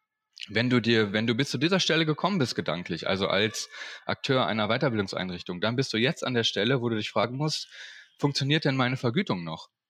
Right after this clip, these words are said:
Ist es, also wie sinnvoll ist es, äh, weiterhin meine Präsenzstunden zu bezahlen und Vor- und Nachbereitung, äh, außer Acht zu lassen?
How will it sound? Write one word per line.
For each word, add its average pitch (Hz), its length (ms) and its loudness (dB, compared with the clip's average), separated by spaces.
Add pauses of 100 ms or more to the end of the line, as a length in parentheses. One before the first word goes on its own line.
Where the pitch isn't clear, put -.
(920)
Ist 139 220 0
es, 131 320 0 (280)
also 107 240 -2
wie 151 100 2
sinnvoll 139 420 0
ist 147 180 2
es, 139 300 0
äh, 104 200 0
weiterhin 120 400 2
meine 110 200 0
Präsenzstunden 104 680 0
zu 92 140 -8
bezahlen 92 520 -2
und 95 160 -6
Vor- 123 240 2
und 107 100 -2
Nachbereitung, 117 840 0
äh, - 40 -8
außer 104 540 0
Acht - 160 -4
zu - 80 -4
lassen? 87 400 -6